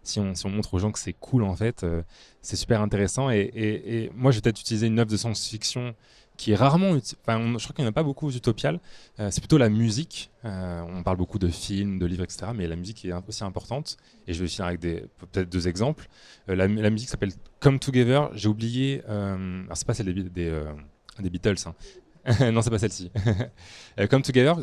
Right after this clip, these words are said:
où on a un, un vulgarisateur qui parle de science sur une musique qui est ultra, euh, euh, en, en port-, enfin, qui, qui nous enivre. Et du coup, bah, on se retrouve emporté dans...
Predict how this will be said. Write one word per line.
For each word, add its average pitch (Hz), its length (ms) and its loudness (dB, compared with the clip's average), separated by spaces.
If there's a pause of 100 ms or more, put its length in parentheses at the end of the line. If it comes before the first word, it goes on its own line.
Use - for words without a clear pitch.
où 143 300 6
on 131 180 2
a 131 60 4
un, 127 340 2
un 113 160 4
vulgarisateur 113 500 2
qui - 160 -10
parle 127 260 4
de 107 100 4
science 151 280 0
sur 107 200 -4
une 101 100 -2
musique 101 540 -4
qui - 140 -6
est 98 40 0
ultra, 110 440 0
euh, 82 340 -2 (420)
euh, 87 220 -6
en, 95 260 -6
en 92 60 -2
port-, 95 180 0 (180)
enfin, 85 380 -8
qui, 92 220 -12
qui - 160 -14
nous 87 160 -2
enivre. 120 360 0 (460)
Et 113 80 0
du 104 140 0
coup, 208 100 -4
bah, 123 220 6 (100)
on 123 80 -4
se - 120 -6
retrouve 131 340 0
emporté 123 340 -2
dans... 101 800 -2